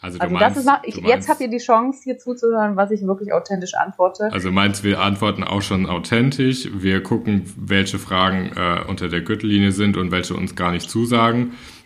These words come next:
Speaker 2: Nee,
Speaker 1: Aber sonst
Speaker 2: diesmal
Speaker 1: sind
Speaker 2: nicht.
Speaker 1: unsere Antworten authentisch. Ja, weil du das so gesagt hast, wir antworten heute einmal authentisch. Und du wolltest
Speaker 2: Nein,
Speaker 1: eigentlich sagen
Speaker 2: einmalig,
Speaker 1: Ja.
Speaker 2: einmalig.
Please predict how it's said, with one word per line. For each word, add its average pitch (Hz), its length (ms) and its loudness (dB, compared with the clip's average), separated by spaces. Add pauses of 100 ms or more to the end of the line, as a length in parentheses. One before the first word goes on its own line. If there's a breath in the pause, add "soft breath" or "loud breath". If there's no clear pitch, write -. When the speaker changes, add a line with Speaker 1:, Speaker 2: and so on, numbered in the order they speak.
Speaker 2:
Nee, 233 80 8
Speaker 1:
Aber 185 100 6
sonst 175 140 6
Speaker 2:
diesmal 233 300 8
Speaker 1:
sind 359 80 4
Speaker 2:
nicht. 302 80 8
Speaker 1:
unsere 104 240 2
Antworten 101 520 2
authentisch. 113 800 -2 (360 loud breath)
Ja, 95 200 2
weil 101 80 4
du 101 80 0
das 98 200 0
so 107 100 0
gesagt 101 280 0
hast, 101 200 -6
wir 85 160 -2
antworten 98 500 -2
heute 98 380 -2
einmal 98 340 2
authentisch. 92 720 0 (300 loud breath)
Und 90 100 -6
du 87 120 -4
wolltest 95 360 0
Speaker 2:
Nein, 208 160 0
Speaker 1:
eigentlich 240 220 2
sagen 240 280 4
Speaker 2:
einmalig, 254 640 0
Speaker 1:
Ja. - 100 -20
Speaker 2:
einmalig. 180 840 -2